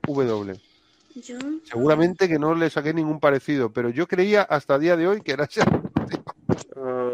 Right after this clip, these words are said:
Speaker 3: estoy buscando una imagen de él de más joven. ¿Podría ser este?
Speaker 1: Sí, ese es, efectivamente ese es, tío.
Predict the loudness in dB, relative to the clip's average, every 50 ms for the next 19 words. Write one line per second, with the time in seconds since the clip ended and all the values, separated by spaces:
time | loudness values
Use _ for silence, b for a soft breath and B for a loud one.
0 | -6 -8 -10 -12 -10 -8 -4 -2 -2 -2 0 2 2 4 4 4 4 4 2 0
1 | -2 -2 0 2 4 4 4 4 2 4 6 6 6 6 4 2 0 0 0 0
2 | -2 -4 -6 -6 -6 -4 -2 0 2 2 2 0 -2 -4 -2 0 0 0 0 0
3 | -2 -2 -4 -6 -8 -12 -12 -12 -18 _ _ _ _ _ _ _ _ _ _ _
4 | _ _ _ _ _ _ _ _ _ _ _ _ _ _ _ _ _ _ _ _
5 | _ _ _ _ _ -4 0 2 2 4 4 4 4 4 2 0 -2 -8 -10 -8
6 | -6 -2 0 0 0 0 0 -2 -4 -4 -2 -2 -2 -2 -4 -6 _ -8 -8 -6
7 | -8 -10